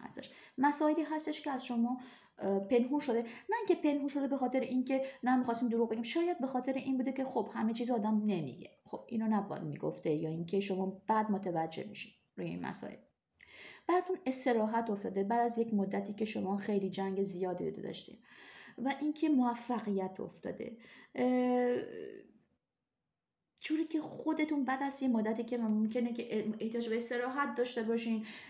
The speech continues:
اه، متوجه این می‌شین که، اه، به هر حال، اه، تونستین به اون چیزی که بخواین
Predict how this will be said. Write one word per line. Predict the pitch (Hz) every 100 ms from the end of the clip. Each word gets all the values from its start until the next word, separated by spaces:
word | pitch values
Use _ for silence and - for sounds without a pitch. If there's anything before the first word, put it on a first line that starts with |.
| -
اه، | 220 220 214 214 208 214
متوجه | 220 233 269 277 269 262 294
این | 285 285 294
می‌شین | 285 285 285
که، | - 285 285 285 - - -
اه، | 226 214 208 202 196 175 - 196 - _ _ _ _ _ _ -
به | 226
هر | 254 247
حال، | - 285 294 285 - _
اه، | - 214 214 208
تونستین | 208 - 285 302 240 226
به |
اون | 220 233
چیزی | 254 226
که | 220
بخواین | 185 202 214 214